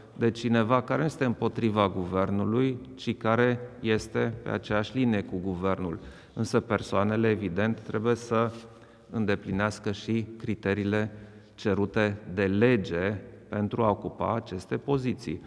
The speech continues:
Ori nu mi-ați dat niciun exemplu de o persoană care, uh, a fost numită fără a îndeplini condițiile cerute de lege pentru aceste posturi,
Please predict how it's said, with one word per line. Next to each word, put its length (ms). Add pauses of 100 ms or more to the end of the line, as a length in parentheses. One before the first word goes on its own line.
(600)
Ori 180
nu 100
mi-ați 260
dat 200
niciun 380
exemplu 560
de 120
o 60
persoană 580
care, 420 (680)
uh, 100 (300)
a 120
fost 360
numită 480
fără 300
a 60
îndeplini 800
condițiile 840 (120)
cerute 720 (180)
de 160
lege 400
pentru 360
aceste 420
posturi, 640